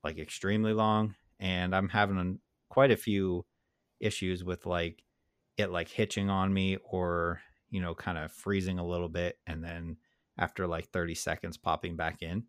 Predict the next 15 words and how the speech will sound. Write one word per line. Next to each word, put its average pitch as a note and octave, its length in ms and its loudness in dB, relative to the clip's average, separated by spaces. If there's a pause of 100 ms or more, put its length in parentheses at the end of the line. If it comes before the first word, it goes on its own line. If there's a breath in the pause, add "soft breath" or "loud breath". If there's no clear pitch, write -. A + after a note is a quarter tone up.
So - 160 -6
that's A2 260 0
never D#2 280 -2
a D#2 80 -8
good D#2+ 200 -10
thing, D#2+ 280 -8
but E2 220 -4 (680)
other G3+ 180 8
than F3+ 140 4
that, D#3 280 4
it's C#3 160 0
been G2+ 200 0
a F#2+ 60 -2
good E2+ 200 -8
time. E2 340 -10